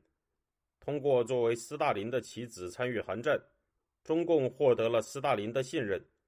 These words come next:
从而得到了苏联的大力援助，初步建成了一支现代化的军队和以重工业、国防工业为重心的产业结构，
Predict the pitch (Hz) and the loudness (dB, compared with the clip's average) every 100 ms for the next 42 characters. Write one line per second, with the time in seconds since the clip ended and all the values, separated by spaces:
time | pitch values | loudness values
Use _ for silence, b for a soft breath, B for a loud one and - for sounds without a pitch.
0 | _ _ _ - 104 104 107 98 110 113 | _ _ _ -8 0 0 0 0 2 2
1 | 95 92 - 123 113 95 104 101 123 113 | 2 -2 -6 -4 -2 -2 0 0 0 -4
2 | 92 87 87 117 113 - _ _ _ _ | -2 -4 -4 -4 -8 -8 _ _ _ _
3 | _ _ 131 131 135 113 113 131 104 104 | _ _ -2 0 0 -2 0 0 0 -6
4 | 110 120 104 113 123 120 - 131 113 98 | -4 -4 -6 -6 -6 -4 -2 -2 0 0
5 | 110 98 92 - 123 127 117 - _ _ | 0 -2 -4 -8 -8 -4 -4 -6 _ _
6 | _ _ 120 113 95 123 110 117 123 117 | _ _ -4 -4 -4 -6 -4 -4 -2 -4
7 | - _ _ - 113 147 123 117 127 127 | -4 _ _ -2 2 2 0 -2 -4 0
8 | 107 92 104 135 107 - 117 110 98 - | 0 0 -2 -4 -8 -8 -8 -2 -4 -4
9 | 87 92 85 90 98 107 | -8 -8 -6 -6 0 0